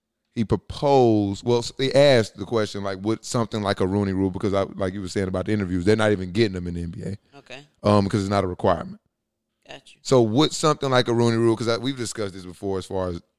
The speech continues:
Speaker 1: N F L, like, I don't think is an effective way to get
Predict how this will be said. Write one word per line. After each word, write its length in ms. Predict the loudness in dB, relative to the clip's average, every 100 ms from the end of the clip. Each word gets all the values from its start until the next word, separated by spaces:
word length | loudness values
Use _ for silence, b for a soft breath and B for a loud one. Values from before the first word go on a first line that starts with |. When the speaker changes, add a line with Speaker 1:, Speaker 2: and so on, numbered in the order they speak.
| _
Speaker 1:
N 100 | 0 0
F 160 | 2
L, 220 | 2 2
like, 180 | 0 -2
I 80 | 0
don't 180 | 0 -2
think 220 | -4 -4
is 120 | -4
an 100 | -2
effective 480 | -4 0 0 2 0
way 200 | 0 0
to 180 | -2 -6
get 300 | -2 0 0